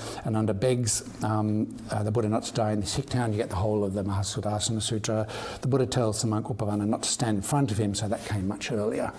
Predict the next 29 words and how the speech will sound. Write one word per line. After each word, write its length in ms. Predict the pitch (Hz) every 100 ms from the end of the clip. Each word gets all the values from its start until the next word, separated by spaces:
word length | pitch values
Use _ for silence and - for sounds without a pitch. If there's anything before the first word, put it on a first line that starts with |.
| -
in 140 | 240
the 120 | 240 -
other 140 | 101 98
version, 460 | 107 104 104 104 - - -
and 180 | 104
so 200 | - 110
on. 180 | 101 -
So 160 | - 107
these 200 | 101 95
sorts 280 | - - -
of 80 |
differences. 560 | 101 107 107 - - - - - - - - -
Another 280 | 131 143
major 280 | 147 127 113
difference 420 | 110 113 120 107
is 320 | 117 110 107 - - - - - - - - -
different 400 | 110 143 156 139
in 180 | 123 117
the 80 | 117
arrangement 640 | 110 131 165 151 135 117
of 80 | 120
information 760 | 117 110 117 113 113 - 110 107
within 460 | 110 113 110 110
the 60 | 110
description 540 | 107 - - - 104
of 100 | 101
event 320 | 95 107 98
or 80 | 101
concept. 640 | 98 104 98 - - -